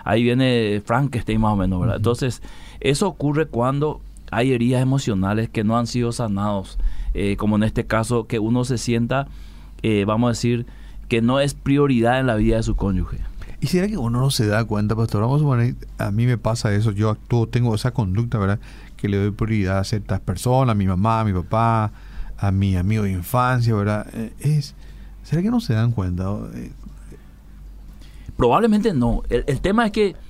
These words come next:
Speaker 1: No, no
Speaker 2: Pasa
Speaker 1: estamos,
Speaker 2: desapercibido
Speaker 1: sí.
Speaker 2: para esa persona, por lo
Speaker 1: No,
Speaker 2: visto.
Speaker 1: no estamos diciendo que no le demos importancia a nuestros padres, a nuestros hermanos, a nuestros amigos.
Speaker 2: Ujú.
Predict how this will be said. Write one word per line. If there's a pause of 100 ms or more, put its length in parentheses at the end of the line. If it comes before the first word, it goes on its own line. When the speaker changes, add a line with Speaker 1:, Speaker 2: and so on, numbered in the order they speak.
(140)
Speaker 1:
No,
no
Speaker 2:
Pasa
Speaker 1:
estamos, (160)
Speaker 2:
desapercibido
Speaker 1:
sí.
Speaker 2:
para
esa
persona,
por
lo
Speaker 1:
No,
Speaker 2:
visto.
Speaker 1:
no
estamos
diciendo
que
no
le
demos
importancia
a
nuestros
padres,
a
nuestros
hermanos,
a
nuestros
amigos.
Speaker 2:
Ujú.